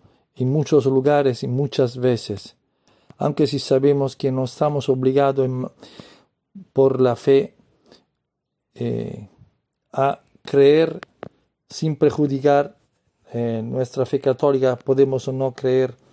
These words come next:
en esas apariciones, aunque sean aprobadas por la Iglesia. En apariencia, yo, em,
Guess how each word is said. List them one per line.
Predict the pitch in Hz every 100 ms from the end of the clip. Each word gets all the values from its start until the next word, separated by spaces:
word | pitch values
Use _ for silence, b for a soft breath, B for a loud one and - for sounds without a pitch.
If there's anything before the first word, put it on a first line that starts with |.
| b b b b -
en | 127
esas | 120 131 -
apariciones, | 123 127 120 - 127 117 113 -
aunque | 139 143 131
sean | 120 135 131 131 127 b b b b -
aprobadas | 123 - 135 127 123 123
por | - 120
la | 113
Iglesia. | 107 101 - 107 _ _ _ -
En | 170
apariencia, | 170 180 170 190 202 196 202 196 214 _ _ -
yo, | 151 135 156 185 -
em, | 135 135 123 123